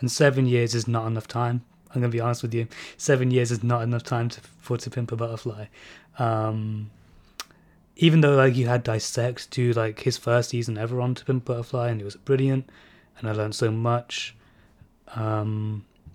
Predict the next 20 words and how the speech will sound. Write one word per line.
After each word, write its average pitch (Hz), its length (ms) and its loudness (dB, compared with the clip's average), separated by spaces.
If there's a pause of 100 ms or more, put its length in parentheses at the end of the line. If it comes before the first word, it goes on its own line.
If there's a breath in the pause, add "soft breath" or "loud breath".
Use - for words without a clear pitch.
(300)
and 123 220 2 (200)
I 131 80 6
just 120 100 4
wanna 123 120 2
get 117 80 2
out 113 80 -2
of 107 40 -4
the 117 40 2
way. 113 120 2
To - 80 -12
Pimp 113 140 -4
a 117 40 -6
Butterfly 113 280 -2
is, 107 240 -4 (760 loud breath)
in 131 80 0
my 139 140 10
opinion, 123 480 2 (920)
one 120 160 2
of 113 40 0
the 110 160 2